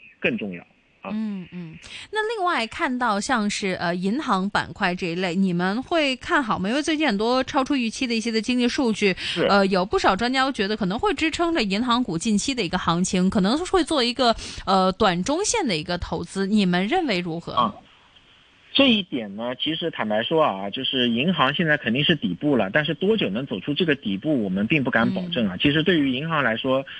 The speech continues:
Speaker 1: 呃，我们现在因为它其实跟地产、银行资产这一块质量最高的还是信贷、房贷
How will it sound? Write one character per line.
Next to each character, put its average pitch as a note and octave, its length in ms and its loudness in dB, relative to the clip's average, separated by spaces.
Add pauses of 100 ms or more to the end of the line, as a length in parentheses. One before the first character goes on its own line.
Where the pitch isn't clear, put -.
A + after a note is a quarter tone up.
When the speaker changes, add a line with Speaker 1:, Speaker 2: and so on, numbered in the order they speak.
(260)
Speaker 1:
呃， G#2+ 840 2
我 A2 300 2
们 A2+ 160 2
现 D#3+ 180 2
在 C#3 140 2
因 D#3 100 -4
为 D3+ 160 0 (120)
它 F3+ 180 0
其 D3+ 180 -4
实 D3 120 -6
跟 D#3 160 -4
地 E3 160 0
产、 A#2 140 -4 (280)
银 F3 180 4
行 F3+ 240 2 (200)
资 F#3+ 120 -4
产 C#3 200 -2
这 D#3+ 100 0
一 D3 80 2
块 C3+ 220 0 (140)
质 F#3 120 -4
量 D3+ 220 2
最 F3 200 0
高 C#3 220 0
的 A#2+ 100 -2
还 G#2+ 140 -2
是 B2+ 160 -4
信 D3 220 -4
贷、 B2+ 180 0 (160)
房 G#2+ 220 -4
贷 C#3 180 0